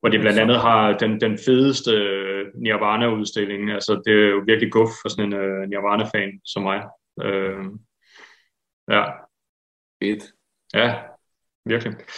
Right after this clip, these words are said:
Speaker 1: Øh, i forhold til artefakter og sådan noget, altså det, øh, nu har jeg som sagt aldrig sådan gjort så meget i det der med, med autografer og sådan noget. Til gengæld, øh, det er jo så ikke artefakter, men altså, jeg har, jeg har gjort lidt mere i det der med, øh, at tage selfies sammen med <laughs>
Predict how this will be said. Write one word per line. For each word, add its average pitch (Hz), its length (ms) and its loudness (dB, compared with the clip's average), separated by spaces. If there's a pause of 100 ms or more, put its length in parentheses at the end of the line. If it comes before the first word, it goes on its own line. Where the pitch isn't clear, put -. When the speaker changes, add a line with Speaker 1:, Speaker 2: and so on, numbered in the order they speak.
(200)
Speaker 1:
Øh, 117 220 6
i 120 60 2
forhold 127 260 6
til 135 180 4
artefakter 120 680 2
og 120 200 0
sådan 113 200 -6
noget, 113 140 -4
altså 110 180 -4 (100)
det, 117 260 -4
øh, 113 220 0 (400)
nu 117 120 -2
har 110 80 4
jeg 107 120 6
som 110 120 -4
sagt 117 220 4
aldrig 113 200 2
sådan 117 180 -4
gjort 110 220 2
så 117 60 -8
meget 110 300 0
i - 40 -2
det 104 80 -4
der 107 140 0
med, 101 300 -2
med 107 100 -4
autografer 107 580 2
og 98 100 0
sådan - 140 -8
noget. 104 120 0
Til 101 100 -10
gengæld, 113 460 2
øh, 98 220 -2
det - 680 -12
er - 0 -
jo 104 40 -2
så - 140 -4
ikke 95 160 -4
artefakter, 107 600 0
men 98 200 -2
altså, 98 220 -2
jeg 104 100 2
har, 101 520 0
jeg 104 100 -6
har 101 80 0
gjort 110 280 4 (220)
lidt 117 140 0
mere 113 200 6
i 113 40 2
det 117 100 4
der 107 140 4
med, 104 340 0
øh, 101 240 -2
at 107 60 -2
tage 101 140 0
selfies 123 420 4
sammen 101 380 -2
med 98 180 -4 (160)
<laughs> - 100 -6